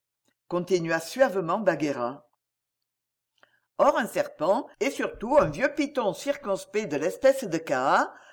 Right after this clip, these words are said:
montre rarement qu'il est en colère, mais Balou et Bagheera purent voir les gros muscles engloutisseurs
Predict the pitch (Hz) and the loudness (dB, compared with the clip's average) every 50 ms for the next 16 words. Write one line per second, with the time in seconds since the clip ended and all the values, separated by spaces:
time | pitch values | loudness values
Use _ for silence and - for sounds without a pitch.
0 | - _ _ - 196 247 233 - 208 180 - - - 262 254 226 180 175 190 254 | -20 _ _ -4 -4 -4 -2 -2 -2 -2 0 0 0 -2 0 -2 -2 0 0 0
1 | 302 294 320 233 202 196 - - - - - 147 135 - - - 240 269 302 - | 0 -2 -2 -2 0 2 4 2 2 2 0 2 4 6 6 8 6 6 2 2
2 | - - - _ - _ _ _ 160 160 147 - 262 294 277 202 151 139 131 135 | -2 -10 -18 _ -20 _ _ _ -4 -2 2 4 4 4 4 4 2 0 2 2
3 | 214 247 202 175 165 147 117 151 202 262 - - - - 202 180 170 139 123 143 | 2 2 2 2 0 0 2 2 2 0 0 -2 -4 -4 -2 -2 0 -2 0 2
4 | 190 - 208 160 139 117 104 160 226 277 285 220 220 285 285 - - 185 160 151 | 2 2 2 0 -4 -4 -2 0 2 2 2 0 -2 -4 -6 -4 -6 -6 -4 -2
5 | 156 147 139 131 143 233 277 269 - 185 - - - 160 170 202 269 302 | -2 -2 -2 -4 -4 -6 -6 -6 -6 -8 -10 -8 0 4 6 6 6 4